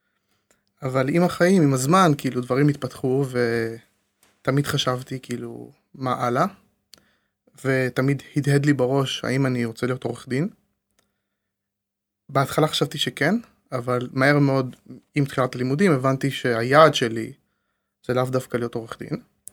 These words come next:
והאמת שזה סיפור די מצחיק, כאילו, זה בא לי די בבום כזה, ביום סגריר כזה שהלכתי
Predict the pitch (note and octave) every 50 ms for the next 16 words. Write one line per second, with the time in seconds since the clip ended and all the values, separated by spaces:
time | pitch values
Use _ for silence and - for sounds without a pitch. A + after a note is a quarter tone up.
0 | - _ _ _ _ _ _ _ _ - B2 B2+ B2 B2+ C3+ C#3 C3 - C#3 C3
1 | B2+ - - C3 C#3 C#3 C3+ C3+ C3+ C3+ C#3 C3+ - - G#3 D#3+ C3 C3 - -
2 | _ _ - - - C3 B2+ B2+ B2 C3 B2+ B2 B2+ C3+ C#3+ D3 D3 D3 C#3 C3
3 | - - - - - - - C#3+ C#3 C3 A#2+ B2 C3+ C#3+ C#3+ C3+ B2 - B2+ A#2+
4 | A2+ A2+ A#2+ A#2+ A#2 A#2+ B2 C3 C3+ B2+ - - B2+ B2 B2+ C3 D3 C#3+ - C3+
5 | B2+ A#2+ - A#2+ A2 B2 C3 - - C#3+ C3 B2 A#2+